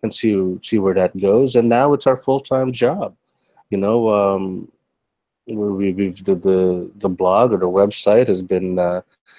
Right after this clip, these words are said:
has been our, our business since. And, uh, yes, there have been hurdles, of course. And then within, you know, we've created other businesses throughout. But, um,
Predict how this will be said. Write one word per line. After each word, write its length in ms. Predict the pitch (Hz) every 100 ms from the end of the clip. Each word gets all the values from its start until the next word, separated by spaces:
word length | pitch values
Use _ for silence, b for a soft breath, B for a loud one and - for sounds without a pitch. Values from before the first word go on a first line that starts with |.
| B B B
has 120 | 98
been 240 | 95 92 98
our, 540 | 95 110 101 95 92
our 280 | 107 101 95
business 460 | 92 98 98 104 -
since. 540 | - 104 160 - - _ _ _ _ -
And, 360 | 107 98 98
uh, 120 | 101 101
yes, 260 | 113 165
there 120 | -
have 100 | 113
been 140 | 104 110
hurdles, 420 | 104 107 175 -
of 120 | 123
course. 340 | - 131 175 -
And 180 | 117
then 540 | 113 117 113 113 117 113
within, 460 | 123 113 139 160
you 40 | 127
know, 120 | 117
we've 120 | 113
created 400 | 110 113 110 110
other 220 | 107 104
businesses 460 | 101 104 98 104 -
throughout. 500 | - 98 104 101 90 b b b b b
But, 460 | 107 117 110 104 -
um, 540 | 120 117 113 110 104